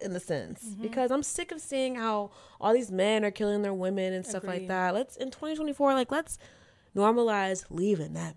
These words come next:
Speaker 1: man.
Speaker 2: Yeah, and loving our women.
Speaker 1: And getting strapped up and learning self-defense and, you know what I'm saying?
Speaker 2: Yeah.
Speaker 1: Setting traps and stuff. So, you know, when a man pull up, something cut his nuts off or something like that.
Speaker 2: Ooh.
Speaker 1: Get creative.
Speaker 2: Wow.
Speaker 1: Protect yourself.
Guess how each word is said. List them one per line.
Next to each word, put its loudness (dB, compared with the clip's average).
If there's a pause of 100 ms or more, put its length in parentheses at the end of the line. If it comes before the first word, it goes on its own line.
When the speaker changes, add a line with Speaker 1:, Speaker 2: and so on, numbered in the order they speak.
(120)
Speaker 1:
man. 0
Speaker 2:
Yeah, -4
and -6
loving -2
our -8
women. -8
Speaker 1:
And 4
getting 6
strapped 2
up 2
and 0
learning 2
self-defense -2
and, -4 (100)
you 0
know 4
what 2
I'm 0
saying? 0
Speaker 2:
Yeah. -2 (480)
Speaker 1:
Setting -2
traps 0
and 2
stuff. 0
So, 2 (320)
you -2
know, -2
when -2
a -6
man -2
pull 4
up, 8
something 0
cut 0
his 0
nuts 0
off -4
or -8
something -14
like -16
that. -14
Speaker 2:
Ooh. -10
Speaker 1:
Get 2
creative. 2
Speaker 2:
Wow. -14
Speaker 1:
Protect 4
yourself. -6